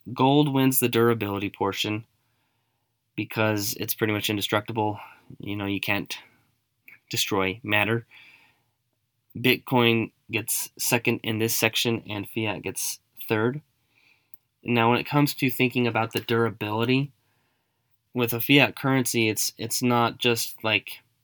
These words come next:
how durable is the paper, it's how durable is the institution that issues that currency. In the case of fiat currencies,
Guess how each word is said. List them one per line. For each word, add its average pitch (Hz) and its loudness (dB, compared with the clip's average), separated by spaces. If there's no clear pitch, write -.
how 117 4
durable 113 2
is 101 -6
the - -6
paper, 110 -2
it's - -4
how 131 0
durable 120 2
is 107 0
the 104 2
institution 117 0
that 92 -4
issues 110 2
that 101 0
currency. - -8
In 120 2
the 117 2
case 135 4
of 113 2
fiat 120 4
currencies, 123 2